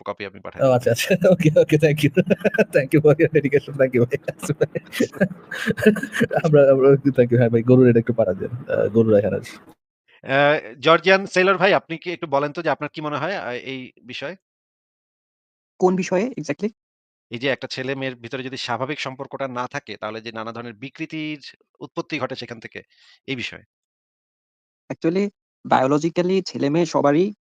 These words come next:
Speaker 3: এ, আঠারো বছর বা বিশ বছরের মধ্যেই কিন্তু actually বিয়ে করে নেওয়া উচিত বা রিলেশনশিপে যাওয়া উচিত, যেটা actually
Speaker 1: এটা কে
Speaker 3: সবার
Speaker 1: বলছে?
Speaker 3: ক্ষেত্রে
Speaker 1: এটা
Speaker 3: পসিবল
Speaker 1: কে
Speaker 3: হয়
Speaker 1: বলছে?
Speaker 3: না।
Speaker 1: বিয়ে করে নেওয়া উচিত এটা আপনাকে কে বলছে?
Speaker 3: আহ, I mean,
Speaker 1: বায়োলজিক্যালি
Speaker 3: বিয়ে হোক বা
Speaker 1: বিয়ে করে নেওয়া উচিত,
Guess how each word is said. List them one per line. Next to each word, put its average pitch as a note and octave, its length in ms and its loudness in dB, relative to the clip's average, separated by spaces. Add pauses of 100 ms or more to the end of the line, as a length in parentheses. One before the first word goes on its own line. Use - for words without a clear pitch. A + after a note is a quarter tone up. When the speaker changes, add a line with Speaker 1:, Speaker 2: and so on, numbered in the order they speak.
(340)
Speaker 3:
এ, - 240 -4 (320)
আঠারো E3+ 240 0
বছর D#3+ 300 0
বা D3 140 0
বিশ D3 160 0
বছরের D3 280 -2
মধ্যেই D3+ 320 -4
কিন্তু D3+ 320 -4
actually - 260 -6
বিয়ে C3+ 160 0
করে B2+ 180 0
নেওয়া B2 120 4
উচিত B2 340 0
বা A#2 140 2
রিলেশনশিপে B2 520 -2
যাওয়া A#2 200 0
উচিত, - 320 -6
যেটা A#2+ 260 0
actually - 340 -6
Speaker 1:
এটা - 140 -6
কে E3+ 60 2
Speaker 3:
সবার D3+ 220 2
Speaker 1:
বলছে? C#3+ 100 -8
Speaker 3:
ক্ষেত্রে - 260 -10
Speaker 1:
এটা - 240 -20
Speaker 3:
পসিবল D#3 320 4
Speaker 1:
কে C3+ 60 2
Speaker 3:
হয় C3+ 100 4
Speaker 1:
বলছে? C3 100 4
Speaker 3:
না। F#2+ 100 -2 (280)
Speaker 1:
বিয়ে E3 260 4
করে F#3 220 2
নেওয়া F3 180 4
উচিত E3+ 220 0
এটা D#3+ 140 0
আপনাকে C#3+ 180 -6
কে C#3 140 -6
বলছে? G#2 280 -12
Speaker 3:
আহ, - 640 -20
I - 20 -16
mean, - 100 -10
Speaker 1:
বায়োলজিক্যালি C#3 580 0
Speaker 3:
বিয়ে D3+ 140 2
হোক F3+ 200 -2
বা F3+ 80 0
Speaker 1:
বিয়ে E3 140 2
করে E3+ 200 -2
নেওয়া E3 160 2
উচিত, D#3+ 280 -4